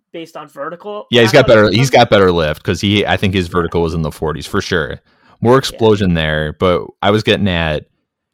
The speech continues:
Speaker 2: elite speed, 'cause he's, what, a high four two, uh, Fuller four three three at the combine, I think. Um,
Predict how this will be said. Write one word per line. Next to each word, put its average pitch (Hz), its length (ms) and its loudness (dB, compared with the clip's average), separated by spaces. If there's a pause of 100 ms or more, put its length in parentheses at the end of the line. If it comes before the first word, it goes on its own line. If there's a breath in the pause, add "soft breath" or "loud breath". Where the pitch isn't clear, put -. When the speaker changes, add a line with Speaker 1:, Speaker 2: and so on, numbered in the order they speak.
(120)
Speaker 2:
elite 104 360 -2
speed, 80 440 -4 (580)
'cause 95 180 -2
he's, 92 160 -2
what, 85 160 0
a 76 80 0
high 85 240 2
four 80 280 -4
two, 76 500 -4 (640)
uh, 76 240 -2
Fuller 80 520 -2 (360)
four 85 160 -2
three 80 200 -6
three 78 200 -8
at 76 60 -8
the 78 60 -10
combine, 78 380 -4
I 76 80 -6
think. 76 420 -8 (560)
Um, 78 640 0